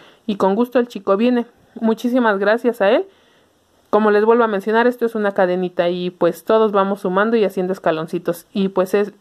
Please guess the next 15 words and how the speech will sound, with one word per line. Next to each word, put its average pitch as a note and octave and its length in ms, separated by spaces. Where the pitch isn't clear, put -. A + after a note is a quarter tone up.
él A#3+ 260
es A#3+ 260
uno A3+ 260
más B3+ 300
para A#3+ 300
que A#3+ 180
todo G#3+ 180
esto F#3+ 220
funcione. C4+ 440
Ahora G#3+ 260
sí, C4+ 180
que C4+ 100
estén A#3 220
muy A3 140
bien. C4 300